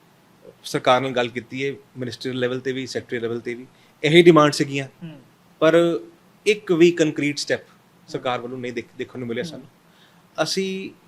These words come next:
Speaker 2: ਆਸ਼ਵਾਸਨ ਕੀ ਮਿਲਿਆ ਸੀ?
Speaker 1: ਆਸ਼ਵਾਸਨ ਇਹ ਮਿਲਿਆ ਸੀ ਕਿ ਦੇਖਾਂਗੇ ਜੀ,
Speaker 2: ਹੂੰ।
Speaker 1: ਡਿਸਕਸ ਕਰਾਂਗੇ ਜੀ, ਪਰ ਕੋਈ ਵੀ ਸਟੈਪ ਉਹਨਾਂ ਵੱਲੋਂ ਨਹੀਂ,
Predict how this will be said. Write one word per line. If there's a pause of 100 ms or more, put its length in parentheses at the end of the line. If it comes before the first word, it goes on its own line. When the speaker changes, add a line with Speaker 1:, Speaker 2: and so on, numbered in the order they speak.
(240)
Speaker 2:
ਆਸ਼ਵਾਸਨ
ਕੀ
ਮਿਲਿਆ
ਸੀ? (840)
Speaker 1:
ਆਸ਼ਵਾਸਨ (260)
ਇਹ
ਮਿਲਿਆ
ਸੀ
ਕਿ
ਦੇਖਾਂਗੇ
ਜੀ,
Speaker 2:
ਹੂੰ। (520)
Speaker 1:
ਡਿਸਕਸ
ਕਰਾਂਗੇ
ਜੀ, (600)
ਪਰ (800)
ਕੋਈ
ਵੀ
ਸਟੈਪ
ਉਹਨਾਂ
ਵੱਲੋਂ
ਨਹੀਂ,